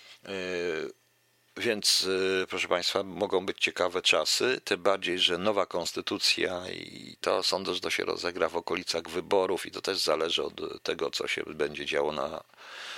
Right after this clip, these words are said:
w układzie Ameryka-Chiny, a dzieje się też ciekawie, bo Amerykanie,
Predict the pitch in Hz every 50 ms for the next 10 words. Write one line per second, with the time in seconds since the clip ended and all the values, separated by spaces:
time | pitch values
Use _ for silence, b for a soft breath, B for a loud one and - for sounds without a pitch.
0 | B B B B - 87 82 82 - - 82 82 82 85 87 80 80 85 85 85
1 | 87 87 - 71 65 - - - 107 101 87 - 80 78 76 65 64 65 69 71
2 | 73 76 71 80 78 - - 80 - 95 85 - - - - - 82 82 87 95
3 | 87 90 80 80 80 78 82 87 82 - - 85 85 82 82 87